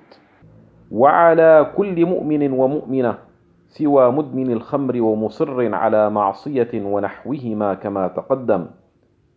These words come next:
فتسلم الملائكة على المؤمنين والمؤمنات،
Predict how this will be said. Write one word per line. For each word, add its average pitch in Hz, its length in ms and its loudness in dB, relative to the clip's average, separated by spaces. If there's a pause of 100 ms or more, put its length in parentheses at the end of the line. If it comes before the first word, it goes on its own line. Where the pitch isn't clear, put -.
(840)
فتسلم 170 540 -4
الملائكة 175 720 4
على 170 160 4
المؤمنين 170 560 0
والمؤمنات، 160 880 0